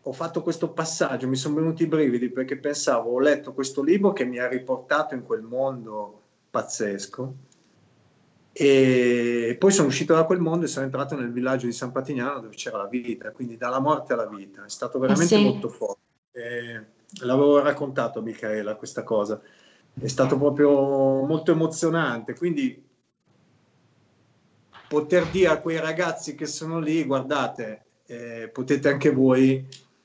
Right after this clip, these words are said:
Speaker 1: uscirne.
Speaker 2: Uscirne.
Speaker 1: Veramente molto forte.
Speaker 2: E tornare alla luce,
Speaker 1: Io
Speaker 2: esatto.
Speaker 1: penso che, mm, poi chiaramente purtroppo dobbiamo dedicarci sempre ai casi più difficili. Michela ha raccontato di questo ragazzo che,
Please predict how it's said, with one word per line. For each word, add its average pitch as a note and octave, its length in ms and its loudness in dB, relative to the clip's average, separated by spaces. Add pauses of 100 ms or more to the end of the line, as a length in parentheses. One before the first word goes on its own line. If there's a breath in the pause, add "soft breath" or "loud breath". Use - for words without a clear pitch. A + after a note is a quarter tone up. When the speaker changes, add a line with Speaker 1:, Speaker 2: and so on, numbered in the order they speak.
(1000)
Speaker 1:
uscirne. - 280 4
Speaker 2:
Uscirne. G#3 880 4 (360)
Speaker 1:
Veramente A#2 480 -14
molto G#2+ 240 -16
forte. - 240 -20 (240)
Speaker 2:
E A#3 140 -8
tornare A3 480 0
alla A3 180 2
luce, G#3+ 640 -4
Speaker 1:
Io A3+ 140 -8
Speaker 2:
esatto. G#3 240 6
Speaker 1:
penso E3+ 400 -2
che, D3+ 480 -6
mm, C3 1080 -14 (640)
poi F#3+ 220 4
chiaramente E3+ 600 -6
purtroppo D3+ 580 -10
dobbiamo C3+ 380 -10
dedicarci C#3 640 -6
sempre D3 540 -8
ai B2+ 240 -6
casi C3 340 -6
più B2+ 100 -18
difficili. A2 1120 -10
Michela B2+ 540 -8
ha - 20 -10
raccontato A2+ 540 -12
di A2+ 120 -20
questo A#2 280 -12
ragazzo A#2+ 560 -2
che, G#2 400 -14